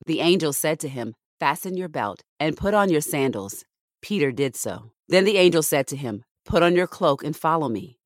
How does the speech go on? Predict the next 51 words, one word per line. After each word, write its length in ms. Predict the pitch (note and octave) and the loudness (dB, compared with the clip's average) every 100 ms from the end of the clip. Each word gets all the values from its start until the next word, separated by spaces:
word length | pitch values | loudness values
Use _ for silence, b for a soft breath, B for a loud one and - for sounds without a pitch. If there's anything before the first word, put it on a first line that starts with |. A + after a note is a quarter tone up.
| - | -6
Peter 260 | F#3 E3+ | -2 2
went 200 | D#3 D3 | 2 4
out 160 | C#3 - | 2 2
and 120 | C#3+ | -4
followed 360 | - C3 C3 B2 | 0 0 0 -4
him. 280 | B2 G2+ - _ _ | -10 -10 -14 _ _
He 160 | _ D#3+ | _ -4
did 120 | E3 | 0
not 240 | E3 F3 | 2 2
realize 600 | F3+ E3 D#3 B2 A2+ A#2 _ _ | 2 0 2 2 2 -4 _ _
that 120 | D#3 | 2
what 140 | D#3 C#3+ | 4 2
was 120 | D3+ | -2
happening 500 | F#3 F3 F3 D#3 C3 | -2 -2 0 -2 -2
through 240 | C#3 D#3+ | -2 0
the 100 | F3 | 0
angel 340 | C#3+ D3 C#3 C3 | 0 -2 -2 -4
was 160 | B2+ | -4
real, 440 | A#2+ C#3+ A#2+ F#2 - _ | -6 -6 -6 -10 -16 _
but 160 | D#3+ F3+ | -2 2
thought 180 | E3+ F#3 | 2 2
he 100 | D#3+ | -2
was 140 | D#3 | -4
seeing 300 | - E3+ D#3 | 0 2 2
a 40 | |
vision. 440 | B2 D3+ F3 G#2 - _ C#3 | -2 -4 -4 -8 -14 _ 0
After 240 | D#3 F#3+ | 0 0
they 160 | D#3 D3 | -2 -2
had 160 | C#3 | -6
passed 380 | - D3+ D3 - | -4 0 0 -2
the 60 | C#3+ | -6
first 340 | - D3 D3+ | -2 -2 -2
and 100 | D#3+ | -4
second 360 | C#3+ C#3 E3 D#3+ | -2 -2 -2 -2
guards, 440 | C3 A2+ A2+ - - _ | -2 -2 -6 -10 -12 _
they 120 | C#3+ | 0
came 300 | D#3 - E3+ | 0 2 2
to 80 | E3 | 2
the 140 | C#3 - | -2 0
iron 360 | C#3+ D3+ E3 | 2 4 2
gate 280 | C3+ B2+ A#2 | 0 -4 -4
leading 300 | C3 D#3 D#3+ | -2 0 2
into 200 | C#3+ C3+ | 0 -4
the 80 | A#2+ | -8
city. 420 | B2+ C#3 A#2 A2 _ _ | -6 -6 -6 -12 _ _
It 100 | E3 - | -2 0
opened 340 | F3 F#3+ F#3 | 0 -2 -4
for 100 | E3+ | -4
them 200 | D3 C#3 | -4 0
by 180 | B2+ C#3 | 0 0
itself, 560 | B2 - D3 A#2+ F2+ | -2 -8 -6 -8 -10